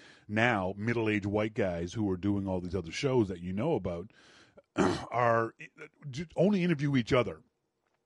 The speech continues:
You know, they, they, they, they, it's, it's the circle jerk of the internet. These guys only ever talk to each other, and so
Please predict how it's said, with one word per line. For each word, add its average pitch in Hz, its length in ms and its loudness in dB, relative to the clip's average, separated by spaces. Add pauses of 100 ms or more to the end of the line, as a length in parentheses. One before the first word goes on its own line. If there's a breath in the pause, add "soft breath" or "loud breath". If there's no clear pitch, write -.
You 131 60 0
know, 113 100 6
they, 113 160 4
they, 117 240 2
they, 117 160 0
they, 110 160 0
it's, 117 400 -4
it's 120 220 -2
the 113 120 -6
circle 160 360 4
jerk 107 340 2
of 101 80 -2
the 107 120 2
internet. 101 400 0
These 110 200 0
guys 107 260 -2
only 113 400 -2 (260 loud breath)
ever 107 240 0
talk 98 360 -4
to 98 160 -6
each 87 160 -4
other, 107 260 0
and 90 100 -8
so 104 280 0